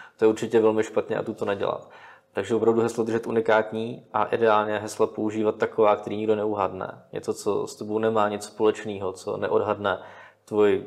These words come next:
tvoje bývalá žena nebo kdokoliv prostě kamarád, nikdo jiný, kdo tě zná, by prostě neměl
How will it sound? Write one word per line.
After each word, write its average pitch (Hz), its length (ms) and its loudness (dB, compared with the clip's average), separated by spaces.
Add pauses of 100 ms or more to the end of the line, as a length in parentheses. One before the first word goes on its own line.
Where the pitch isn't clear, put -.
(120)
tvoje 98 180 0
bývalá 101 380 2
žena 107 320 2
nebo 95 220 -4
kdokoliv - 360 -2
prostě - 300 -6
kamarád, 120 680 0
nikdo 110 240 0
jiný, 107 200 0
kdo 107 140 -4
tě 110 140 2
zná, 104 220 -2
by 104 120 -8
prostě - 240 -6
neměl 104 340 0